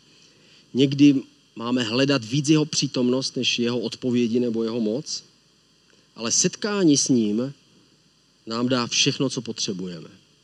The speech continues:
Pojďme, zkusme se teďka postavit společně a zkusme praktikovat to, o čem jsem mluvil. Zkusme teď vzít svoje myšlenky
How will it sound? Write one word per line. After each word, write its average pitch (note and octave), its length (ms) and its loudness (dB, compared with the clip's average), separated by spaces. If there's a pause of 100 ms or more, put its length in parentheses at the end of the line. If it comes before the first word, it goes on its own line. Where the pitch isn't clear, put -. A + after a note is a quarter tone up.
(1500)
Pojďme, G#3 240 2
zkusme F#3+ 320 4
se F3 160 0
teďka C#3+ 260 -6
postavit A#2 440 -6
společně A2+ 540 -4 (1160)
a G2+ 100 -12
zkusme D#3+ 500 0 (960)
praktikovat C#3+ 600 -2
to, C3 120 -4
o B2 80 -4
čem A#2+ 160 -2
jsem A2+ 160 0
mluvil. F2+ 420 -2
Zkusme C3+ 480 -2 (440)
teď G#2+ 180 -8
vzít B2 340 0
svoje A2+ 340 0
myšlenky D#3+ 960 2